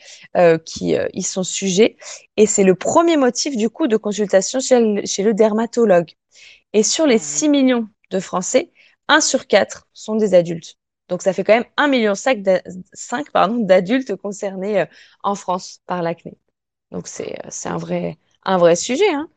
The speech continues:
Speaker 1: Et, euh,
Speaker 2: C'est un
Speaker 1: d'ailleurs,
Speaker 2: vrai fléau,
Speaker 1: apparemment,
Speaker 2: hein. <laughs>
Speaker 1: quatorze, euh, bah, c'est ça. Apparemment, quatorze pour cent des pilules prises sont, le sont pour gérer l'acné. Donc,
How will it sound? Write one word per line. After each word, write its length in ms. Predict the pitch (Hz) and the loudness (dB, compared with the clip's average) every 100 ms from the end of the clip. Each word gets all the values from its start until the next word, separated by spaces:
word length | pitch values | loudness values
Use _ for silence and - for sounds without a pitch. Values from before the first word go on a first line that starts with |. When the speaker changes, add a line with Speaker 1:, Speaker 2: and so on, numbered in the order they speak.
| - - - _ _ - | -20 -20 -20 _ _ 0
Speaker 1:
Et, 220 | 196 180 | 4 8
euh, 280 | 170 170 170 | 8 8 6
Speaker 2:
C'est 120 | 180 | 8
un 40 | 208 | 6
Speaker 1:
d'ailleurs, 160 | 240 | 6
Speaker 2:
vrai 40 | 208 | 0
fléau, 380 | 214 202 185 202 | 0 0 0 0
Speaker 1:
apparemment, 120 | 254 | -4
Speaker 2:
hein. 80 | 226 | 0
<laughs> 0 | |
Speaker 1:
quatorze, 560 | 240 220 240 226 196 | 0 2 -2 -2 -2
euh, 380 | 202 185 175 170 | 2 4 4 2
bah, 120 | 175 196 | 0 -8
c'est 160 | 202 | -8
ça. 200 | 170 349 349 _ - - | -2 0 0 _ -20 -2
Apparemment, 380 | 208 220 233 285 | 2 4 2 2
quatorze 380 | 320 320 311 - | 0 0 0 -2
pour 200 | 269 - | -8 -8
cent 160 | 277 | -6
des 180 | 262 220 | -2 -2
pilules 400 | 202 226 226 226 | -2 -4 -4 -4
prises 480 | - - 277 294 185 - | -6 -2 0 0 -2 -4
sont, 600 | - - - 214 220 - | -12 -10 -8 -4 -4 -2
le 160 | 196 | -2
sont 220 | 190 - 294 | -2 -4 -4
pour 160 | 208 185 | -4 -2
gérer 260 | 233 277 | 0 2
l'acné. 380 | 262 247 196 196 _ _ _ _ _ _ _ _ | 0 -2 -8 -10 _ _ _ _ _ _ _ _
Donc, 200 | 180 - | -16 -16